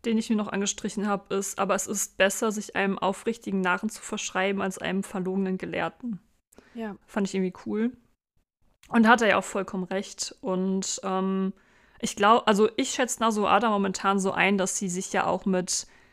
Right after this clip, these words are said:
Speaker 1: ihren Verbündeten zusammentut und mit denen spricht und nicht einfach handelt wie so ein Galbatorix,
Speaker 2: Ja.
Speaker 1: der allein auf seinem Thron sitzt, ähm, und einfach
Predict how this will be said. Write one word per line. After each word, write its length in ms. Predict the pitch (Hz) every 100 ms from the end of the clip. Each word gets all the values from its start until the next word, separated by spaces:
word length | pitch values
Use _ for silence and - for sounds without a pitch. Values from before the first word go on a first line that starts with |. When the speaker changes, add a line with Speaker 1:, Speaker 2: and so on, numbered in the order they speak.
| _ -
Speaker 1:
ihren 260 | 220 214
Verbündeten 580 | - 196 180 208 208 -
zusammentut 800 | - 208 190 185 196 - 208 202
und 140 | 185
mit 160 | 190 190
denen 180 | 180 175
spricht 600 | - - 185 190 - -
und 240 | 175 175 -
nicht 180 | 185 -
einfach 600 | 180 - 185 180 - - _ _ _ _ _ _ _ _ _ _ -
handelt 460 | 220 208 190 180
wie 80 | 185
so 300 | 175 180 175
ein 140 | 175
Galbatorix, 760 | 170 175 175 175 220 185 175 -
Speaker 2:
Ja. 80 | 175
Speaker 1:
der 100 | 175
allein 320 | 175 180 190
auf 140 | 185
seinem 240 | - 180 180
Thron 400 | - 220 208 202
sitzt, 600 | 190 190 - - - -
ähm, 540 | 185 180 180 175 175 175 _ _ _ _ _ _ _
und 160 | 202 190
einfach 600 | 185 185 190 175 - -